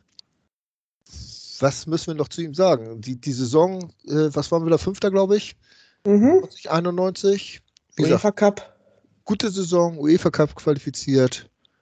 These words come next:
Speaker 1: Und ja.
Speaker 2: Ja.
Speaker 1: Dann hat Hunke uns gerettet und Doll war weg. Und mit dem H S V ging's bergab.
Speaker 2: Ja. Und Richie Golds hatte die meisten weißen Westen am Ende der Saison.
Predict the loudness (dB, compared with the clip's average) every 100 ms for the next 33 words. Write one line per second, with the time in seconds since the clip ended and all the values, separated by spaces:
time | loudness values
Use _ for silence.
0 | _ _ _ 0 2 2 0 -4 -14 -20
1 | -20 _ _ _ _ _ _ -4 -4 _
2 | _ _ _ -2 -2 -2 _ _ 0 0
3 | 2 0 0 -2 -2 0 4 4 4 0
4 | -10 -4 0 2 2 0 -2 -12 -8 -8
5 | -8 -2 -2 0 0 0 -2 -10 _ _
6 | _ _ _ -16 -14 -8 0 0 0 0
7 | 0 -2 -6 -8 -10 -10 -10 -14 -20 _
8 | _ _ _ _ -8 -8 -10 _ _ _
9 | -12 -6 -4 -6 -10 _ _ -2 0 0
10 | 0 0 -2 -8 -18 _ -8 -6 -6 -4
11 | -4 -4 -6 -2 -2 -2 -6 -6 -8 -10
12 | -8 -4 -4 -2 -4 -4 -6 -8 -10